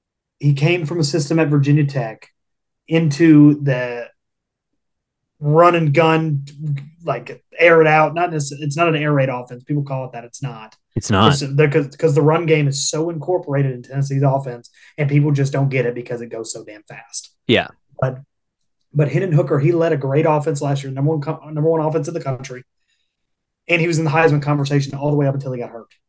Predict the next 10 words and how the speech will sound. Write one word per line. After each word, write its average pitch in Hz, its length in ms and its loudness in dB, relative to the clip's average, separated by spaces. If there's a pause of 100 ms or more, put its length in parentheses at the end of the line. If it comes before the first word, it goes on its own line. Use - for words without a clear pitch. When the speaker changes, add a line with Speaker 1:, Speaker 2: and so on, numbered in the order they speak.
(360)
Speaker 1:
until 135 120 -2
he 131 40 0
tore 139 160 2
his 139 80 4
A 135 100 0
C 135 200 -4
L 127 140 -4
on 123 240 -12 (420)
South 135 260 -8
Carolina's 127 640 -8